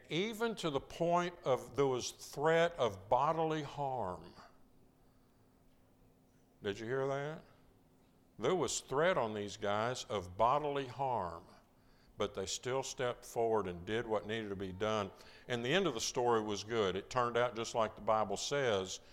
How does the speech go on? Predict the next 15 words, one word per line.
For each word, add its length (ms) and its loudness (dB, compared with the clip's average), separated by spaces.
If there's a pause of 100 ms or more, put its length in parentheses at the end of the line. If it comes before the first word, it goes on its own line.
(300)
uh, 160 0
the 140 -6
person 500 2
was 260 -2
restored 600 0
and 100 -4
the 60 -6
church 420 -2
was 100 -10
brought 320 0
back 300 2
to, 320 -2
to 140 -4
good 320 -2
order. 480 0